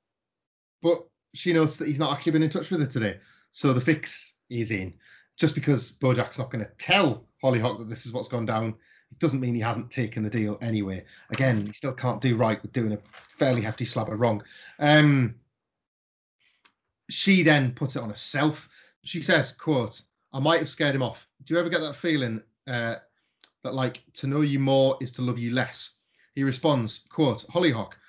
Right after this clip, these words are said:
you are an amazing woman and you should never settle for somebody who only loves the idea of you. You're funny, kind, and clever." And she interrupts, "Am I also pretty?" And then he stops and says, "Ah, what do you want me to say? Obviously, I th-,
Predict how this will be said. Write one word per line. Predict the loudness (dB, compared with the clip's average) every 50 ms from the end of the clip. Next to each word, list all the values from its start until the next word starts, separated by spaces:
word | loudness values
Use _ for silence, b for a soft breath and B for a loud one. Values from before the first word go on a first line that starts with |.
| b b b b
you | 0 2 2
are | 2
an | 2
amazing | 2 2 2 4 4 4 4 4 4 2
woman | 2 2 2 0 -2 -4 -4
and | -4 -4
you | -4
should | -4 -6 -6 -2
never | 0 2 2 4 2 2 0 -2
settle | -6 -8 -8 -8 -10
for | -12 -12
somebody | -10 -8 -8 -6 -6 -4 -4
who | -4 -2 0
only | 0 0 0
loves | 0 -2 -2 -2
the | -2 0
idea | 0 0 2 2 2 2 2
of | 0 -2
you. | -4 -6 -8 -10 b b b b b b b b
You're | -10 -10
funny, | -4 0 2 4 6 6 4 2 0 -4 -10 _ _ _ _ _ -12
kind, | -6 -2 -2 0 0 0 0 -2 -4 -6 -10 -14
and | -14 -14 -10
clever." | -6 -2 0 0 0 0 -2 -4 -6 _ _ -12
And | -12 -10
she | -6 -2 -2
interrupts, | -2 -2 -2 -2 -2 -2 -4 -6 -12 -16 -16 b b b b b b b
"Am | 0 2
I | 4
also | 6 6 4 4 2 -2
pretty?" | -2 -2 -4 -6 -4 -4 -6 -6 -8 _ _ _ _ _ _ _ _ _ -12
And | -8 -6 -6
then | -4 -4
he | -6
stops | -6 -10 -2 2 4 4 4 4 -2 -10 -16 -18 -18 _ _ _ -20
and | -20 -16
says, | -12 -10 -8 -8
"Ah, | -6 -8 -8 -10 -12 -16 _ _ _ _ _ _ _ _ _ _ _ -4
what | 0 2
do | 2
you | 4 4
want | 2 2 0
me | -2
to | -4 -6
say? | -6 -2 0 0 2 0 -2 -2 -2
Obviously, | -2 -2 -2 -2 -4 -4 -2 0
I | 0 0
th-, | 0 -4 -8